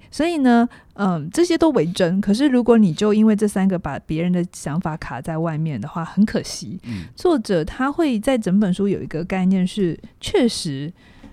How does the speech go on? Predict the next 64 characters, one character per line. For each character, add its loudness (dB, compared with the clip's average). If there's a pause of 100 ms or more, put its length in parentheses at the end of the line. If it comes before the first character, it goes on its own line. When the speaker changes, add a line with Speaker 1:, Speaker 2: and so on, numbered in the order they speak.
(160)
Speaker 1:
收 4
回 2
馈 2
是 -2
不 0
容 2
易 0
的 -6
事。 -8
然 -6
后 0
当 -2
然 0
别 -2
人 2
给 0
回 -6
馈 0
的 2
时 -2
候， 0
我 -2
们 -4
也 -4
无 -4
法 -4
去， -2 (400)
去， 0 (300)
去， -4 (640)
去 0 (460)
控 4
制 -4 (240)
别 2
人 4
要 4
用 8
什 -2
么 -4
样 0
的 0
状 0
态 0
给 -2
我 0
们 -4
回 -8
馈， -2
然 -4
后 -2
他 0
表 -2
达 -8
能 -6
力 -4
要 -2
多 -8
好， -12
于 -8
是 -4
我 2
们 -8
可 -6
以 -4
把 -12